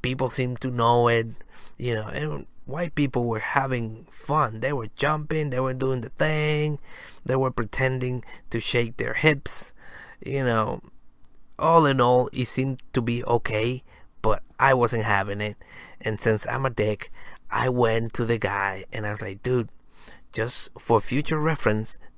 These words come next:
don't play the Gasolina. That shit is played out. You need to update your Latino repertoire, okay?" So I just thought that maybe he felt like I was a dick, and I think I was,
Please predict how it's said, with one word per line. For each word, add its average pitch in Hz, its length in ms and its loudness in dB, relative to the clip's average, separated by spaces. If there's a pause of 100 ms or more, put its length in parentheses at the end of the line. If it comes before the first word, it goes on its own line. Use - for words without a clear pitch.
(160)
don't 120 300 4
play 120 160 12
the 120 100 2
Gasolina. 104 640 -2 (400)
That 117 160 0
shit 123 160 0
is 117 100 0
played 113 280 0
out. 107 260 0
You 117 80 0
need 127 180 2
to - 240 -6
update 139 520 4
your 120 340 2 (260)
Latino 127 520 4
repertoire, 104 760 4 (120)
okay?" 120 580 -2 (880)
So 101 680 4 (960)
I 120 140 -2
just 131 320 0
thought 113 320 0
that 104 180 0
maybe 113 560 -2 (180)
he - 140 -4
felt 110 260 0
like 110 180 -2
I 107 80 -2
was 110 200 -4
a 98 60 -6
dick, 107 360 -6 (320)
and 147 100 -2
I 160 100 -4
think 117 260 -2
I 101 100 4
was, 104 480 0